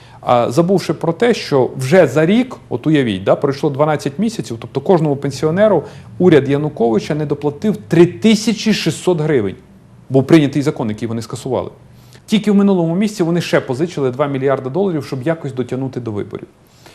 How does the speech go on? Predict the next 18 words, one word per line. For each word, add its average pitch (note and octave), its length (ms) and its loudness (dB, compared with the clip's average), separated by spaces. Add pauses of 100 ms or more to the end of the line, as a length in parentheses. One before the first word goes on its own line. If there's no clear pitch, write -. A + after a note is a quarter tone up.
(200)
Після G#3+ 240 2
виборів A3 300 2
ситуація F3+ 440 0
буде D3+ 180 -6
вкрай B2 260 -4
складна. - 360 -14 (420)
Неймовірно F3+ 680 6
складна. G#2+ 400 -6 (1080)
Тому D3+ 220 0
що - 260 -6
платити E3+ 420 4
нічим, F3 360 0 (1300)
в A#2 120 -4
борг C#3+ 320 6
давати C#3 500 4
ніхто C3+ 300 -2
не C3 80 0
хоче, G3+ 400 -4